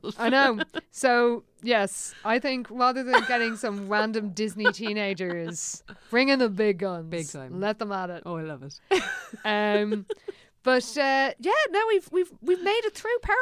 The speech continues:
Speaker 1: Play. I
Speaker 2: We did. We did it. We powered through Power Play.
Speaker 1: Yeah, and it was
Speaker 2: <laughs>
Speaker 1: quite a challenge,
Speaker 2: Oh,
Speaker 1: as you
Speaker 2: God.
Speaker 1: can imagine. So,
Speaker 2: Yeah.
Speaker 1: so listeners, if you have any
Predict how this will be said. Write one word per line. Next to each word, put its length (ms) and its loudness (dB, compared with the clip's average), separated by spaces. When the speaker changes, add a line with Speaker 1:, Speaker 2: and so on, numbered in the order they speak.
Speaker 1:
Play. 320 -2
I 140 0
Speaker 2:
We 160 -2
did. 320 -2
We 100 -2
did 220 -2
it. 180 0
We 80 -6
powered 340 -2
through 220 -4
Power 260 -2
Play. 160 2
Speaker 1:
Yeah, 340 6
and 120 0
it 260 2
was 140 -2
Speaker 2:
<laughs> 80 -2
Speaker 1:
quite 120 6
a 40 -6
challenge, 600 0
Speaker 2:
Oh, 80 -2
Speaker 1:
as 140 -2
you 100 -6
Speaker 2:
God. 40 -8
Speaker 1:
can 80 -8
imagine. 400 -4
So, 300 -4
Speaker 2:
Yeah. 220 -8
Speaker 1:
so 160 2
listeners, 520 0
if 140 -6
you 300 -2
have 300 -2
any 540 -6